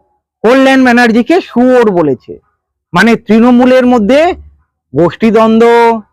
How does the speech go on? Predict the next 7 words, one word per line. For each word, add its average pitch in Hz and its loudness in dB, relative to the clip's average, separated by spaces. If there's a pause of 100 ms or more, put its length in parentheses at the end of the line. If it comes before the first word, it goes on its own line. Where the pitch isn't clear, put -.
(320)
দেখা 208 0
দিয়েছে। 220 -2 (340)
এবারে 226 2
কি 240 -2
হুড়মুড়িয়ে 247 0
পড়বে 254 0
সরকারটা? 277 -2